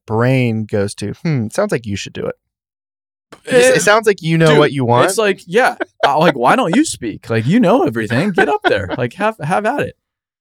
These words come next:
Speaker 1: Oh, man.
Speaker 2: Yeah, I don't know.
Speaker 1: <sighs> Brutal, exciting, all those things. Uh, I've got a couple questions that, um, came from, uh, you, you sent out a weekly debrief to the leadership team, uh, and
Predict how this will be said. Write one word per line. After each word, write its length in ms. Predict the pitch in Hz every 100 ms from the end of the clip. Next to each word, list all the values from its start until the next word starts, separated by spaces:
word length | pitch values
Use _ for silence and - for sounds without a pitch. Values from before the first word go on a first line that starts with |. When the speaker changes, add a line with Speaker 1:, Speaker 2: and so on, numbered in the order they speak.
| _ _ _ _ _ _ -
Speaker 1:
Oh, 200 | 139 123
man. 300 | 123 110 107 _ _ _
Speaker 2:
Yeah, 340 | - - - - -
I 60 |
don't 160 | - -
know. 140 | - - _ -
Speaker 1:
<sighs> 60 | - - 117
Brutal, 440 | 123 117 113 113
exciting, 480 | 101 101 92 95 95
all 140 | 95
those 200 | 98 95
things. 280 | 107 110 - _ _ _ _ -
Uh, 140 | 135 -
I've 100 | 180
got 100 | 226
a 40 |
couple 200 | 220 -
questions 720 | - 170 135 151 143 139 135
that, 300 | 117 127 123
um, 640 | - 120 117 113 107 107 - -
came 240 | 151 147
from, 540 | - 143 135 123 113 - _ _ _ 127
uh, 140 | 120
you, 220 | 113 127 98
you 100 | 143
sent 180 | 160
out 60 | 139
a 40 |
weekly 280 | 123 123 117
debrief 460 | 110 113 120 117 -
to 120 | 120
the 60 | 104
leadership 420 | 127 131 139 -
team, 640 | - 120 117 117 117 113
uh, 240 | - 60 -
and 380 | - 120 113 60